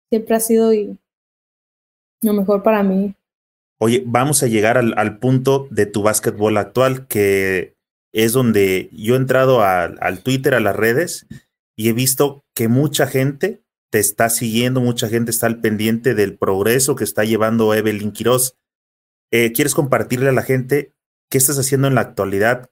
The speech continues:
Speaker 2: ¿Qué estás estudiando? ¿En qué grado estás? Eh, por favor.
Speaker 1: Eh, estoy en, soy senior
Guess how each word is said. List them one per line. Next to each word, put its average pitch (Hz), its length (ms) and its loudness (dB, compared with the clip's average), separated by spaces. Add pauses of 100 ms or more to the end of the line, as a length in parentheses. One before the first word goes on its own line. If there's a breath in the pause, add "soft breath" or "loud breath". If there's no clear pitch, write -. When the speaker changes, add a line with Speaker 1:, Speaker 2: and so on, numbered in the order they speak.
Speaker 2:
¿Qué 135 100 0
estás 131 280 0
estudiando? 110 560 -2
¿En 110 60 -2
qué 104 140 -2
grado 104 300 2
estás? 117 680 0
Eh, 92 280 -6 (1200)
por - 140 -6
favor. 107 300 -2 (1000 loud breath)
Speaker 1:
Eh, 233 800 4
estoy 240 460 6
en, 269 340 6
soy 277 220 6
senior 302 420 4